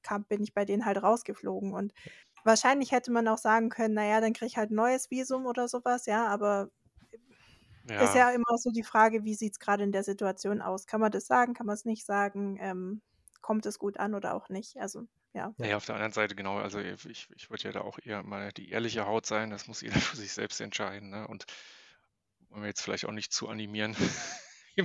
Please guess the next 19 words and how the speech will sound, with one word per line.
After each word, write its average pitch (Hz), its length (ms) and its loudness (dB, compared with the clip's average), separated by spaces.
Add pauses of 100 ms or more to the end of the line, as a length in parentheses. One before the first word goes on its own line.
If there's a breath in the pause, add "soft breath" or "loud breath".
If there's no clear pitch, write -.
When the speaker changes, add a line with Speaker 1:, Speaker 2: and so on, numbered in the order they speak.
Speaker 2:
man - 100 4
damit 117 280 0
umgeht. 113 440 -10 (520 loud breath)
Aber 120 160 6
von 117 140 2
daher 120 240 6
ganz 117 200 0
spannend, 123 340 2
ne? 113 100 -2
Ich 113 80 -8
kann 113 120 -6
das 110 180 -6
nachvollziehen, 117 580 -6
dass 110 220 -8
wir 113 100 -6
für 113 120 -12
ein 110 40 -10
Internship 113 460 -8
natürlich, 113 480 -6